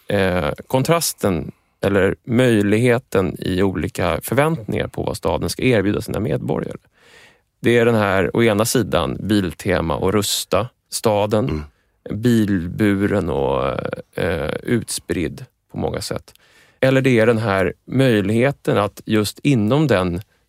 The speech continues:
Speaker 1: möjliga täthet som staden kan erbjuda och närhet till en möjlig då järnvägsstation fortfarande i centrum,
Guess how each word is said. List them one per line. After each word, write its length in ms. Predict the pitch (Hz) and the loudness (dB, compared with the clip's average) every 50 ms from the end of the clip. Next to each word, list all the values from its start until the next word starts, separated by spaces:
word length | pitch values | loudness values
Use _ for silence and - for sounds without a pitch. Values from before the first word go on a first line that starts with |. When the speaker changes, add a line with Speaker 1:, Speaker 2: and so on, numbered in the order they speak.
| _ _ _ _ - | _ _ _ _ 0
Speaker 1:
möjliga 580 | 120 123 127 120 107 98 95 98 98 95 98 | 2 2 4 4 4 2 2 2 2 2 0
täthet 720 | - - - 127 107 101 85 - - _ - 107 95 87 - | 0 0 0 0 0 0 0 -4 -8 _ -4 -2 -2 -2 -2
som 200 | - 92 95 95 | -4 -4 -4 -4
staden 420 | - - 127 127 147 160 160 160 - | -2 0 0 0 2 2 0 0 0
kan 120 | 147 151 | 2 2
erbjuda 520 | 151 113 90 69 78 85 85 78 - - | 2 2 2 0 -2 -4 -4 -2 -2 -2
och 140 | - - 98 | 0 0 2
närhet 720 | 104 104 101 92 87 85 85 101 101 67 67 - - - - | 2 0 0 0 -2 -4 -4 -4 -2 -2 -2 -2 -4 -10 -10
till 340 | - - 82 87 - 71 - - _ _ _ _ _ _ _ _ _ _ | -6 -4 -2 -2 -2 -4 -6 -8 _ _ _ _ _ _ _ _ _ _
en 200 | - 101 98 95 92 - _ _ - - | -6 -6 -4 -6 -6 -10 _ _ -4 -2
möjlig 340 | 110 104 95 92 92 90 | -2 -2 0 -2 -4 -4
då 180 | 90 92 87 - - _ _ _ | -4 -6 -6 -8 -8 _ _ _
järnvägsstation 960 | - 107 104 101 95 85 92 95 90 - - 101 - - 104 98 95 98 98 | 0 0 2 2 2 0 0 0 0 0 -2 -2 -2 0 0 0 0 0 -2
fortfarande 560 | - - 113 - - - 90 85 87 87 - - | -4 -6 -8 -8 -4 -2 -2 -2 -2 -2 -4 -4
i 40 | 90 | -2
centrum, 600 | - 95 90 - - - - - - 87 90 | 0 0 0 -2 -2 -6 -6 -4 -4 -2 -4